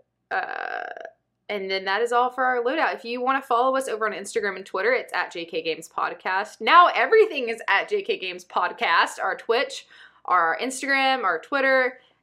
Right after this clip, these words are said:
um, our Facebook. We actually have a lot of people on Facebook, surprisingly.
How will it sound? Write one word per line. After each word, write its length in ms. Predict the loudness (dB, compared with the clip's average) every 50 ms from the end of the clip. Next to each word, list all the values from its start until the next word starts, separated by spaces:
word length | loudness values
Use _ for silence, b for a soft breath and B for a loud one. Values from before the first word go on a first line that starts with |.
| _ _ _ _
um, 200 | -6 -6 -6 -6 -4
our 220 | -2 -2 -2 -2 0
Facebook. 640 | 0 0 0 -2 -4 -4 -2 0 0 0 -2 -4 -4
We 140 | -4 -2 -2
actually 280 | -2 -6 -4 -4 -4 -2
have 120 | -2 -4
a 40 | -2
lot 180 | -2 -2 -2 -4
of 100 | -6 -10 _ _ _ _ _ _
people 220 | -10 -8 -6 -4 -6
on 80 | -6 -2
Facebook, 320 | -2 -4 -4 -2 -6 -8 -8
surprisingly. 600 | -6 _ -2 -2 -2 -2 -4 -8 -8 -8 -10